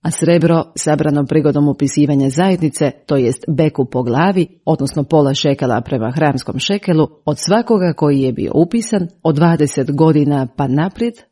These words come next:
iznosilo je stotinu talenata i tisuću sedamstotina sedamdeset pet šekela u hramskim šekelima. Bilo je upisanih šest stotina tri tisuće i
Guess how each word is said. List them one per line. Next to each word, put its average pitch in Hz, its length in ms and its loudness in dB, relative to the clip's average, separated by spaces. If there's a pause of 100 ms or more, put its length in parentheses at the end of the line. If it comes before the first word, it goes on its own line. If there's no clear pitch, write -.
(140)
iznosilo 175 600 2
je 147 300 0
stotinu 180 540 0
talenata 202 720 -2 (100)
i 143 220 -6
tisuću 202 500 -2
sedamstotina 156 840 0
sedamdeset 139 680 -2 (180)
pet 170 220 0
šekela 143 580 -2
u 139 100 -4
hramskim 143 600 -2
šekelima. 104 680 -6 (560)
Bilo 170 200 4
je 160 120 4
upisanih 165 760 0
šest 185 340 -2
stotina 147 520 0
tri 185 360 0
tisuće 156 480 -4
i 143 100 -4